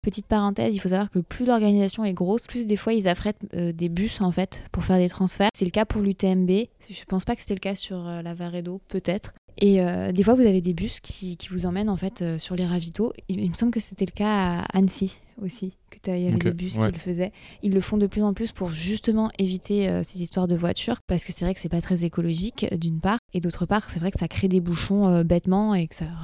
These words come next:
Speaker 1: ça fait du stress pour tout le monde. Donc, euh, je pense que c'est quelque chose qui est, qui est de plus en plus, euh, mis en place pour avoir des, des navettes qui vont entre les ravitaux et, euh, le départ.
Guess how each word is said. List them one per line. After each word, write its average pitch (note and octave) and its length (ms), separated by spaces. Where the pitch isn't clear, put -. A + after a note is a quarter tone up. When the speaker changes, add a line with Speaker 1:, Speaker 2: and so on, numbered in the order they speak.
Speaker 1:
ça - 100
fait F3 120
du E3+ 100
stress - 320
pour - 160
tout - 160
le F3 60
monde. G#3+ 240
Donc, F#3+ 240
euh, F3+ 60
je - 80
pense G#3 160
que - 40
c'est F#3 60
quelque F3 200
chose G#3 160
qui F#3 100
est, F3+ 60
qui - 140
est E3 40
de E3+ 60
plus F#3 160
en F#3 120
plus, - 320
euh, F3 80
mis F3+ 180
en F3 80
place G3 300
pour - 180
avoir F3 240
des, D#3+ 340
des F#3 120
navettes F3+ 400
qui F3 180
vont F3 220
entre E3+ 220
les D#3+ 120
ravitaux E3+ 600
et, F3+ 300
euh, E3+ 120
le E3 120
départ. - 440